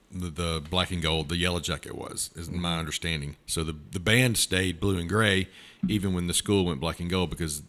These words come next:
they were blue and gray first. They had made a name for themselves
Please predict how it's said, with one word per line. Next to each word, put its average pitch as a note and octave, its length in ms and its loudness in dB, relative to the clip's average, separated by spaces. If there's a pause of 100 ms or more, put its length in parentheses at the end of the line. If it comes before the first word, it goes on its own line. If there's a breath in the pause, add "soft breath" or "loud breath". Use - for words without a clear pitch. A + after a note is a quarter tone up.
(160)
they E2+ 100 -4
were E2 80 -4
blue E2 200 2
and D2+ 100 -2
gray D2+ 160 0
first. - 600 0
They D2 100 -2
had D#2+ 80 -2
made D#2+ 180 -2
a D#2+ 60 -2
name D#2+ 240 0
for D#2+ 100 -6
themselves D#2 640 0